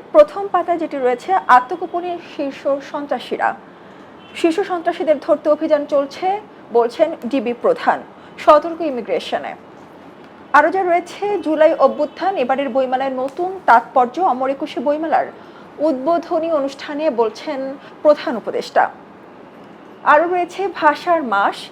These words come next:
এ মাসে ঢাকা বিশ্ববিদ্যালয়ের ভাষা পদযাত্রা। রয়েছে ভূমধ্য সাগর তীর থেকে বিশ বাংলাদেশির লাশ উদ্ধার। ভার্চুয়াল কনফারেন্সে তারেক রহমান বলছেন,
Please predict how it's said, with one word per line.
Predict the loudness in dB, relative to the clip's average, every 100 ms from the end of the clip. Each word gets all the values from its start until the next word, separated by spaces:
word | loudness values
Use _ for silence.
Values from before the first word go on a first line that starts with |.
| -20 -4
এ | 0
মাসে | 2 2 0
ঢাকা | 0 2 2
বিশ্ববিদ্যালয়ের | 0 -2 -4 -2 2 2 2
ভাষা | 0 -2 0 -2 0
পদযাত্রা। | -2 0 0 -2 2 2 2 -4 -20 -20 -20 -20 -6
রয়েছে | 4 4 4 -4 -8
ভূমধ্য | -8 -8 -6 -6 -6 -8
সাগর | 0 0 0 -4 -4
তীর | -6 -4
থেকে | -8 -6 -6
বিশ | -6 -8 -10 -6
বাংলাদেশির | -2 -2 -2 -10 -10 -10 -10 -10 -8
লাশ | 0 0 0 -6 -14 -8
উদ্ধার। | -8 -10 -4 -2 -2 -6 -20 -20 -20 -20 -20 -20 -20 -20 -20 -10
ভার্চুয়াল | 2 2 2 -4
কনফারেন্সে | -2 -2 -2 -6 -6 -10 -10 0
তারেক | 2 2 2
রহমান | -2 -2 -6 -2
বলছেন, | -2 -2 -8 -12